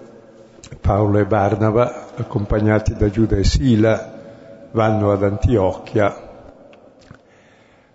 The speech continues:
con le decisioni del concilio che aprono ai pagani le porte della fede,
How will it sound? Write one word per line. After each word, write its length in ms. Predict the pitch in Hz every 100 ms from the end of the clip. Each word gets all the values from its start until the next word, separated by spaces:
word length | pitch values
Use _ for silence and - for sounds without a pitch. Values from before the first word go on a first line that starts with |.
| _
con 140 | -
le 100 | 117
decisioni 600 | 110 110 - 104 113 107
del 160 | 104 101
concilio 1040 | - 113 113 131 110 98 110 110 - - -
che 140 | - 110
aprono 1300 | 104 - 110 104 101 95 - - - - - - - -
ai 160 | 104 104
pagani 600 | - 101 107 101 101 98
le 100 | 95
porte 400 | - 104 101 -
della 240 | 90 92 92
fede, 720 | - 120 107 104 123 -